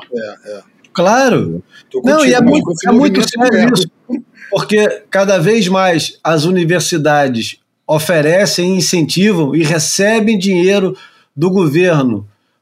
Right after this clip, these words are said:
Speaker 2: pra ter algum tipo de terapia relacionada com a água. Isso já entra em outra história, mas o surf tá sempre relacionado com isso. Em vários países do mundo, não é só país de onda boa,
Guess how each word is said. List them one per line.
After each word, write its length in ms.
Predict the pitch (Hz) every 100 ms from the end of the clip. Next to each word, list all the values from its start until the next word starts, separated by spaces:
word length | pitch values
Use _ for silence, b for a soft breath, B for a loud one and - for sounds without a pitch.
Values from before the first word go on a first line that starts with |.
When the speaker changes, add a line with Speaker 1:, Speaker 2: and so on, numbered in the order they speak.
| _ -
Speaker 2:
pra 240 | 160 160
ter 440 | 156 - 165 156
algum 420 | 139 147 147 202 180
tipo 340 | 190 185 175
de 120 | 160
terapia 520 | 156 175 151 - 165
relacionada 760 | 139 151 151 156 147 147 143 131
com 200 | 139 151
a 80 | 131
água. 500 | 131 151 180 208 - _ _ _
Isso 360 | 156 151 - 139
já 220 | 139 139
entra 240 | 139 139
em 60 | 139
outra 200 | 143 -
história, 400 | - 156 175 170
mas 320 | 160 135 127 b b b
o 120 | 151
surf 480 | - - 190 156 156
tá 160 | 156 151
sempre 720 | - 175 185 180 156 135 123 B B _
relacionado 760 | 151 147 151 151 143 147 139
com 160 | - 143
isso. 320 | 185 214 190
Em 80 | 156
vários 320 | 160 254 -
países 380 | - 185 180 151
do 140 | 156
mundo, 400 | 143 160 240 226 - _
não 160 | 151 160
é 80 | 160
só 180 | 165 156
país 300 | 156 151 143
de 80 |
onda 220 | 147 139 120
boa, 400 | 131 160 190